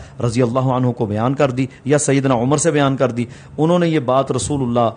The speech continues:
علیہ الصلوۃ والسلام سے کہہ دی۔ آپ صلی اللہ علیہ وسلم نے مجھے بلایا اور میں نے یہ سارے کا سارا واقعہ بیان کر دیا۔ آپ نے عبداللہ بن ابی اور اس کے ساتھیوں کو بلایا، مگر وہ مکر گئے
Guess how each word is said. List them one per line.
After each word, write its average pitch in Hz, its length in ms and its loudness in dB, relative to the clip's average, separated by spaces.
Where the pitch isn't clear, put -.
علیہ 120 200 0
الصلوۃ 117 360 -4
والسلام 117 440 -2
سے 117 120 -4
کہہ 139 180 0
دی۔ 151 180 -2
آپ 139 240 0
صلی - 120 -2
اللہ 147 80 2
علیہ 147 180 -2
وسلم 151 80 0
نے 156 80 0
مجھے 151 200 0
بلایا 135 400 2
اور 151 160 4
میں 127 340 2
نے 175 260 0
یہ 135 160 0
سارے 175 360 2
کا 190 100 2
سارا 151 240 0
واقعہ 135 500 0
بیان 113 260 0
کر 95 120 -2
دیا۔ 87 260 -6
آپ 151 220 0
نے 170 80 2
عبداللہ 139 400 0
بن 156 160 0
ابی 151 420 0
اور 160 140 2
اس 160 120 0
کے 170 100 0
ساتھیوں 147 400 0
کو 180 240 0
بلایا، 156 320 4
مگر 117 240 -2
وہ 131 140 0
مکر 156 300 0
گئے 165 140 0